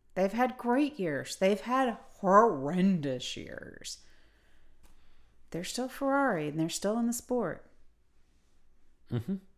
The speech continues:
Speaker 2: So, yeah, Honda, at least the former head of Formula One racing for Honda, is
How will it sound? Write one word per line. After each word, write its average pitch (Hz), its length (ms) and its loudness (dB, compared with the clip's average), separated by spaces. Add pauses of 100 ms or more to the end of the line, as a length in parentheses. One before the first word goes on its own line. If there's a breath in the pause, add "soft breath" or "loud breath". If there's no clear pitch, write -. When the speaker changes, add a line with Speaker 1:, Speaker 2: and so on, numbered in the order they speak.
(1500 loud breath)
Speaker 2:
So, 127 500 2
yeah, 113 260 -4 (480)
Honda, 135 680 -2 (260)
at 139 160 -2
least 165 360 0 (440 soft breath)
the 131 80 0
former 151 420 2
head 123 280 0
of 107 140 0 (220)
Formula 110 500 -2
One 90 260 -6
racing 78 480 -12
for - 180 -16
Honda, - 420 -20 (760)
is 82 480 -8